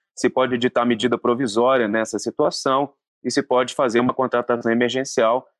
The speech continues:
e por que prazo, né? Então, você tem, quem tá assistindo a gente vai ver depois, né? Claro que a, a nossa intenção não é essa,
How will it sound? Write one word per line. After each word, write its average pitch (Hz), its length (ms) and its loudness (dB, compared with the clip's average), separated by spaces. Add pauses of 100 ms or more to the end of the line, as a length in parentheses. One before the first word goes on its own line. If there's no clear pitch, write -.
(140)
e - 60 -2
por - 240 -4
que - 100 -2
prazo, 104 540 -2
né? 101 180 -4
Então, 110 360 -2 (340)
você 117 180 -2
tem, 113 380 -2 (100)
quem 113 160 0
tá 113 140 0
assistindo 110 460 -2
a 104 60 0
gente 101 500 0
vai 101 200 0
ver 104 160 2
depois, 139 460 0
né? 120 120 0
Claro 113 280 0
que 107 140 0
a, 98 80 2
a 95 200 -6
nossa 101 240 -6
intenção 110 460 -4
não 113 180 0
é 107 200 2
essa, 139 340 0